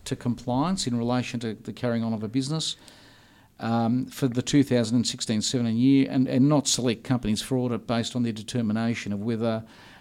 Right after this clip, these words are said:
uh, they were carrying on a business for the seventeen year, unless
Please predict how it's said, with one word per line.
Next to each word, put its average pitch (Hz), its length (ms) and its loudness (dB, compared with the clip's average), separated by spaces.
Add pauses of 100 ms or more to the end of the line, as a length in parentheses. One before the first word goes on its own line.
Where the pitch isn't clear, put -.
(120)
uh, 110 120 -2
they 110 140 0
were 120 280 4 (120)
carrying 113 320 2
on 110 100 2
a 110 60 0
business 113 320 0
for - 200 -4
the 117 160 -2
seventeen 113 440 2
year, 175 260 2 (600)
unless 139 560 8